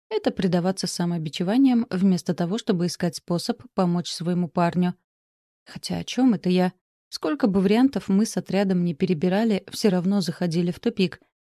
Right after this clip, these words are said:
Наша единственная надежда была на пирамиду бога драконов и артефакт телепорта к конкретному пользователю, который, возможно, мы сможем в ней раздобыть. Вот только нам с Ли так и не удалось выяснить,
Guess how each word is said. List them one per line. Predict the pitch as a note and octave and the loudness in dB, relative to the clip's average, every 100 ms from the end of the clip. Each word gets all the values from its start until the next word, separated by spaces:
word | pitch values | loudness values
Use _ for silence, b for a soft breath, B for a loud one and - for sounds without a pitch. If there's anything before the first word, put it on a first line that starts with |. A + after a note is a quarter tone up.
| _ | _
Наша | G3+ G3 G#3 | 2 4 2
единственная | F3+ F#3 - F3+ F3+ | 2 0 0 -2 0
надежда | F3+ E3+ G#3+ F3+ | 0 0 0 0
была | D#3 F#3 G#3 - | -2 0 0 -2
на | - A3+ | 2 2
пирамиду | G3+ G3 F3+ F3+ E3+ | 2 0 0 0 -2
бога | E3 F3 E3 | -2 -2 -4
драконов | D3+ E3+ - E3+ G#3 - _ _ _ - | -4 -6 -4 -4 -4 -6 _ _ _ -2
и | G#3 | 2
артефакт | A3+ C#4 D#4 - G3 - - | 2 0 -4 0 0 -2 -12
телепорта | - F#3+ F3+ - F3 - A#3 | -2 0 0 -4 -6 -4 -8
к | - | -2
конкретному | G3 F#3 - F3 G#3 A3+ G#3 | 0 2 0 -2 0 2 2
пользователю, | G3 B3 G#3+ D#3+ E3 - F3+ F3 b b b _ | 2 2 2 2 -2 0 0 0 b b b _
который, | - - G3+ F#3 | -14 -2 0 0
возможно, | E3+ F3+ F3+ G3 G3 F3+ | 0 0 2 0 0 0
мы | F3+ | 0
сможем | F3+ - F#3 E3+ F3 E3+ | 0 0 0 0 -2 0
в | |
ней | F3 F3+ | 0 0
раздобыть. | F3+ D3+ F#3 E3 F#3 - _ _ _ - | -2 0 0 0 -6 -10 _ _ _ -2
Вот | F#3+ - | -2 0
только | G#3 F3+ - | 2 2 2
нам | F3+ F3+ G3 G#3 | 0 2 2 0
с | - | 0
Ли | F#3+ F#3 G3+ | 0 2 0
так | F3+ - | -2 -2
и | F3+ | 0
не | F3 | 0
удалось | F3 G#3 A3 F3+ - | 0 2 2 0 0
выяснить, | F#3+ A#3+ - F3+ | -2 0 0 0